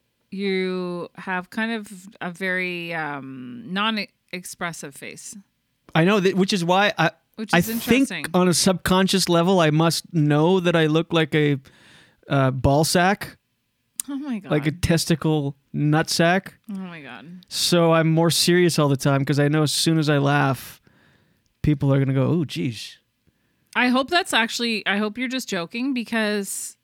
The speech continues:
Speaker 1: laughing and smiling makes you look a lot younger, regardless of the lines. You don't even
Speaker 2: Unless you have
Speaker 1: you don't
Speaker 2: uh,
Speaker 1: even notice the lines.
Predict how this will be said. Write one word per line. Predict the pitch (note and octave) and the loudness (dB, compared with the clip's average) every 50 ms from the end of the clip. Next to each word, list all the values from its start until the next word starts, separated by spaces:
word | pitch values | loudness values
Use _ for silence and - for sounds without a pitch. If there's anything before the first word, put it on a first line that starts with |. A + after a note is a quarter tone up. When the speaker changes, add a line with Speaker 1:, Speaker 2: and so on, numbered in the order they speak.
| _ - | _ -6
Speaker 1:
laughing | F#3 G3 G3 G3+ G#3 G3+ - B3 B3+ B3+ B3 A#3+ | 0 2 2 2 2 0 0 0 2 2 2 2
and | G#3+ G#3 G3 | 0 -2 -4
smiling | - - - F3+ E3+ F3 F3+ F#3 F#3+ F#3+ G3 F#3+ | -6 -4 -2 -2 -2 -2 -2 -4 -4 -4 -4 -4
makes | F3+ F3+ F3 - - | -4 -6 -8 -8 -8
you | G3 F#3 | -6 -6
look | F3+ F3+ - | -6 -8 -8
a | F#3+ | -6
lot | F3+ E3+ C3+ A#2+ | -6 -6 -6 -8
younger, | E3 D#3+ E3 D3+ D3 D3+ D3 D3+ _ | -10 -10 -10 -10 -10 -10 -10 -12 _
regardless | - F3 F3 F3 F#3+ E3+ E3+ E3 D#3+ F3+ F3 - | -14 -14 -10 -6 -4 -4 -4 -6 -8 -12 -12 -12
of | F#3+ F3 | -12 -12
the | F3+ E3+ | -10 -10
lines. | D#3+ D#3+ D#3+ E3 D#3+ D#3+ D#3+ - | -8 -8 -6 -8 -8 -8 -4 0
You | G3+ F3 | 2 4
don't | F3 F3+ | 4 4
even | F3 F3 F3+ | 4 4 4
Speaker 2:
Unless | F#3+ A3 A#3 - - - - | 4 4 4 2 0 0 2
you | F#3+ F#3 F#3 F3 | 4 4 6 6
have | E3+ F3+ F3+ F3 F3+ E3+ D3+ - - - _ _ - | 6 6 6 4 4 2 0 -6 -12 -16 _ _ -4
Speaker 1:
you | G#3+ B3 D4 | 0 2 2
don't | D#4 E4+ | 2 0
Speaker 2:
uh, | |
Speaker 1:
even | F#4 F4+ F4+ D4 | 0 -2 0 0
notice | C4+ C#4 D4+ D#4+ - | 0 0 0 -4 -4
the | - A3 | -6 -6
lines. | G3 F3 D#3 A#2 - - - - - | -4 -4 -4 -6 -8 -10 -16 -18 -18